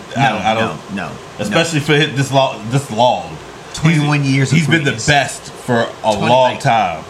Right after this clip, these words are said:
Speaker 1: Not
Speaker 2: he's
Speaker 1: for
Speaker 2: been,
Speaker 1: that whole time, but
Speaker 2: no, he's
Speaker 1: for
Speaker 2: been the
Speaker 1: a
Speaker 2: best
Speaker 1: long
Speaker 2: for at least fifteen years. At least fifteen
Speaker 1: What
Speaker 2: years.
Speaker 1: years? I don't know. I don't
Speaker 2: At least
Speaker 1: know.
Speaker 2: fifteen.
Speaker 1: Two thousand six, I don't know if he was the best too,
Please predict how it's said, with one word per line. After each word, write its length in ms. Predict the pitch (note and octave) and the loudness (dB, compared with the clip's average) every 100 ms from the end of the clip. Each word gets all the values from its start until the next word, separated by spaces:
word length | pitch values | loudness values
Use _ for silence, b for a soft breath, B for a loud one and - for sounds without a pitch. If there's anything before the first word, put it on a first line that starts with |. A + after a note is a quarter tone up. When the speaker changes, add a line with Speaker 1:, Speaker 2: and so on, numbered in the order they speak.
| - - | -16 -8
Speaker 1:
Not 120 | G#2+ E3 | 0 0
Speaker 2:
he's 60 | |
Speaker 1:
for 40 | D3 | 2
Speaker 2:
been, 80 | F#3 | 2
Speaker 1:
that 140 | E3+ | 4
whole 200 | F3+ F3+ | 4 2
time, 380 | E3 D#3+ B2 G2+ A2 | 4 4 4 -2 -4
but 100 | B2 | -4
Speaker 2:
no, 60 | |
he's 100 | D#3 | 0
Speaker 1:
for 60 | G3+ | 2
Speaker 2:
been 120 | F#3 | 2
the 40 | D#3+ | 2
Speaker 1:
a 40 | |
Speaker 2:
best 20 | D#3 | 0
Speaker 1:
long 40 | |
Speaker 2:
for 60 | C#3 | -2
at 60 | |
least 200 | D3 C3+ | -2 -4
fifteen 320 | G#2 - A2 | -6 -6 -4
years. 400 | G2+ G2 B1+ A#1+ - - - - - - | -2 -4 -6 -12 -16 -18 -18 -18 -18 -8
At 60 | A#2 | -2
least 240 | D#3+ - | 0 0
fifteen 200 | B2+ - D3+ | -4 -2 0
Speaker 1:
What 60 | |
Speaker 2:
years. 260 | A#2 F#2 F#2+ | 2 0 -4
Speaker 1:
years? 120 | F#2+ - - - - - - - - - | -10 -14 -18 -18 -18 -18 -18 -18 -12 0
I 160 | B2+ C3 | 2 2
don't 120 | B2 | 2
know. 200 | A2+ E2+ - - | 0 -2 -6 2
I 140 | B2 | 4
don't 60 | C3 | 4
Speaker 2:
At 0 | |
least 80 | C3 | 2
Speaker 1:
know. 60 | G#2+ | 0
Speaker 2:
fifteen. 100 | F#2 C#3+ | 0 0
Speaker 1:
Two 60 | |
thousand 300 | C3+ C3 B2 | 2 2 0
six, 320 | A#2+ C#3 - | -2 -2 0
I 140 | B2 A#2 | 2 2
don't 100 | A#2 | 2
know 120 | A2 | -2
if 60 | G2 | -2
he 60 | |
was 100 | G2+ | -6
the 60 | F2+ | -4
best 240 | G2+ F2+ | -6 -6
too, 160 | - G2 | -8 -8